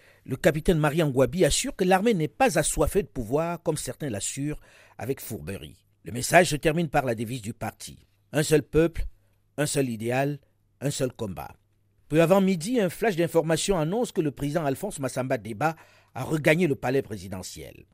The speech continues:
En réalité, le capitaine Marian Ngouabi a dépêché des militaires à Boko pour le chercher. Une nouvelle va préciser qu'il a présidé le même jour un conseil des ministres et que l'ensemble du gouvernement lui a collectivement offert sa démission, qu'il a bien sûr acceptée.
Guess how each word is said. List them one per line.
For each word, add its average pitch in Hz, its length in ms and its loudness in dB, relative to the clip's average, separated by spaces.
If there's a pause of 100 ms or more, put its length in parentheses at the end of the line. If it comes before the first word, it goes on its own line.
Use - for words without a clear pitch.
(120)
En 82 120 -14
réalité, 127 680 0 (340)
le - 100 -10
capitaine 135 440 -4
Marian 127 320 -2
Ngouabi 120 500 -6 (320)
a 113 80 -10
dépêché 139 520 -2
des 131 120 -2
militaires 120 420 -4
à 101 60 -6
Boko 127 500 -4 (280)
pour 87 140 -8
le 95 60 -8
chercher. - 540 -8 (340)
Une 139 120 -4
nouvelle 160 260 6
va 180 100 8
préciser 170 440 0
qu'il 156 160 -4
a 151 80 0
présidé 175 520 2
le 147 120 0
même 196 240 2
jour 190 340 0
un 165 100 0
conseil 180 360 2
des 147 80 0
ministres 147 360 -4
et 151 60 -6
que - 120 -4
l'ensemble 175 540 -2
du 120 80 -8
gouvernement 110 520 -6 (360)
lui 123 140 -2
a 139 60 0 (120)
collectivement 151 800 0
offert 143 300 -2
sa 98 140 -8
démission, 92 480 -10 (140)
qu'il 87 180 -12
a 76 40 -8
bien 76 160 -14
sûr - 240 -6
acceptée. - 580 -10